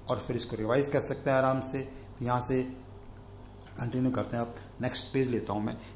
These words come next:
structure of ether, bonding of ether। Bonding of ether में, structure of ether में क्या question बन सकता है आपके लिए, ये देखिए आप, structure and bonding in ether, structure of ether।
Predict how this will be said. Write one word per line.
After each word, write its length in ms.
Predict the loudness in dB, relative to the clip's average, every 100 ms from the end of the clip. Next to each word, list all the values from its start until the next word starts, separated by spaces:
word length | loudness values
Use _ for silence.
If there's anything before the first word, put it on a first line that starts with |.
| 2
structure 720 | 2 4 4 4 2 10 12
of 800 | 12 6 -2 -8 -14 -16 -14 -4
ether, 260 | -4 -4 -8 -10 -10 -10 -10 0
bonding 400 | 6 8 8 8
of 120 | 6 4
ether। 220 | -2 -4 2
Bonding 340 | 6 8 10
of 120 | 10 10
ether 200 | 6 6
में, 140 | 6
structure 420 | 4 2 4 6
of 100 | 6
ether 200 | 6 4
में 140 | 4 4 -2 -10 -14 2
क्या 120 | 6
question 340 | 8 6 6 4
बन 120 | 4
सकता 240 | 2 4 4
है 100 | 4
आपके 140 | 2
लिए, 220 | 0 0 -4 -12 -4
ये 60 | -2
देखिए 320 | -2 0 0
आप, 260 | 0 -2 -10 -12 -8
structure 560 | -4 -2 -2 2 4
and 180 | 4 4
bonding 340 | 4 4 2 2
in 140 | 0
ether, 260 | -4 -8 -12 -16 -18 -18 -16 -18 -18 -16 -16 -16 -16 -18 -16 -6
structure 1000 | -4 -4 2 2 2 -10 -10 0 4 4 2 -6
of 160 | -8 -8 -10 -12
ether। 320 | -12 -10 -8